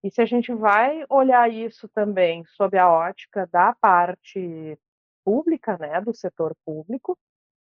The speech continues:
a gente tem também, hã,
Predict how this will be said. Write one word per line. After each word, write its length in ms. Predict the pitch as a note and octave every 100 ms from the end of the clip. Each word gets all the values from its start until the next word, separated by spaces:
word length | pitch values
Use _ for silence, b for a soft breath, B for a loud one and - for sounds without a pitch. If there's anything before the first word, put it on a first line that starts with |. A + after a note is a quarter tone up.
| _ -
a 100 | G#3+
gente 360 | A3 A3 -
tem 300 | - F#3+ G#3 -
também, 720 | - G3 E4+ F4 C4 A#3+ C4+ _ _ _ _ _ _ -
hã, 140 | G3+